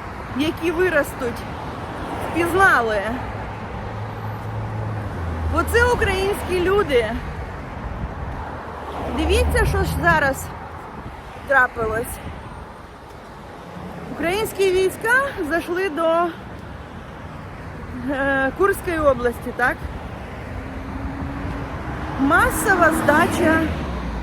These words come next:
Слава Господу! Здаються, а, срочники, безсрочники.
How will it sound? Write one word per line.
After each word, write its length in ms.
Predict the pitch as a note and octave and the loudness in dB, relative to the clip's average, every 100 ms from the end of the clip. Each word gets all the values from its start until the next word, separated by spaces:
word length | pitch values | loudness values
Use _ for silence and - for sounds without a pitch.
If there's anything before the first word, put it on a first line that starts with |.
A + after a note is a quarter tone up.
| - - - - - - - - - - - - - | -6 -8 -8 -8 -8 -8 -10 -10 -12 -12 -12 -10 -2
Слава 320 | E4+ A4+ A#4+ | 2 4 6
Господу! 840 | A#4 G4 G4 F#4+ - D4 A#3 A#3+ B3 B3 - - - - - - - - - - - - - - - - G#3+ | 8 8 6 4 0 0 2 2 0 -6 -10 -12 -12 -12 -12 -12 -12 -12 -12 -12 -10 -10 -10 -10 -10 -8 0
Здаються, 800 | C4 E4 G#4+ A#4+ - F#4 D#4+ E4 D#4 - - - - - - - - - - - - - - - - - - | 4 6 8 6 4 4 6 6 2 -4 -6 -6 -6 -6 -6 -8 -8 -10 -10 -10 -10 -10 -8 -8 -8 -8 0
а, 560 | C#4 C#4+ C#4+ C#4 C#4 C#4 - | 4 6 6 6 4 4 4
срочники, 1040 | G#4 A4 A4 - G#4 G4 - - F4 F4+ | 4 6 4 2 -2 -2 -2 0 2 2
безсрочники. 1600 | B3+ G4 - - G4 G4 F#4+ - - E4 E4+ - D4+ D#4+ D#4+ D#4+ | 2 2 0 2 2 4 2 0 0 0 0 -2 -2 0 2 2